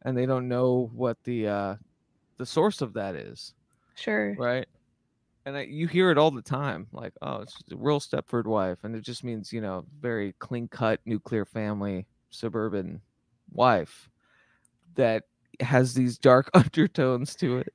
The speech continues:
Speaker 1: you know?
Speaker 2: Yeah, well, yeah, if we're really gonna dissect that label, like, it means,
Speaker 1: Yeah.
Speaker 2: like,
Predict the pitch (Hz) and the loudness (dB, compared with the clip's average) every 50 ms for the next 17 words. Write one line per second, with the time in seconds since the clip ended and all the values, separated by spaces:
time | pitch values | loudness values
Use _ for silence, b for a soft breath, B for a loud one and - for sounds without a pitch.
0 | _ - - 165 - - 294 349 359 392 440 466 453 427 359 311 269 247 220 - | _ 0 2 4 6 6 8 8 8 10 10 10 10 10 10 10 10 8 8 8
1 | 285 330 302 302 262 294 370 320 233 247 277 - 277 262 262 269 269 285 285 285 | 10 10 10 10 10 8 10 12 12 10 10 10 10 12 12 12 12 12 10 10
2 | 233 262 247 254 240 202 208 226 233 - - 214 220 - - - - 233 214 190 | 10 8 8 8 6 6 6 4 4 6 6 6 6 4 0 -6 2 6 6 6
3 | - - 196 214 220 226 262 359 381 277 226 190 190 190 196 196 202 214 226 220 | 6 4 2 4 6 8 8 8 6 6 6 4 4 4 4 6 4 6 6 6
4 | 214 175 208 233 226 220 208 214 - - 202 196 196 185 - - | 4 4 4 2 2 2 2 2 2 4 4 4 4 2 -2 -8